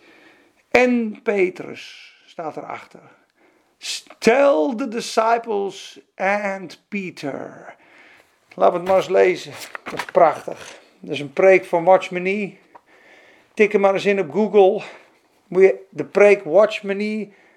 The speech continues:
dan die aanhalingstekens en Petrus.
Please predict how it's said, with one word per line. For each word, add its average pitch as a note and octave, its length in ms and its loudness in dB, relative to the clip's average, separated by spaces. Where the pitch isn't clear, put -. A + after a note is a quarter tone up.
dan F3+ 300 4
die F#3 200 0
aanhalingstekens G3 1000 -2
en A#3+ 560 0
Petrus. - 840 -4